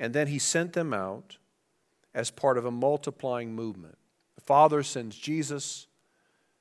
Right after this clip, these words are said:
Jesus sends the ten plus. The ten plus would go reach more, and they would be sent as well.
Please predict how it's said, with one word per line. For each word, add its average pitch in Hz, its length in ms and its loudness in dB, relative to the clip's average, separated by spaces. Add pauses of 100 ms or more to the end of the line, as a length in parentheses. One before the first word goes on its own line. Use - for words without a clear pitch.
(120)
Jesus 139 360 -4
sends 127 480 0
the 120 100 -8
ten 113 360 -8
plus. - 680 0 (680)
The 110 80 -6
ten 147 320 -2
plus 151 440 4
would 127 140 -6
go 127 180 0
reach 131 480 -2
more, 139 480 2
and 117 160 -8
they 127 200 2
would 127 160 -4
be 113 120 -8
sent 139 400 -4
as 107 220 -8
well. 131 440 2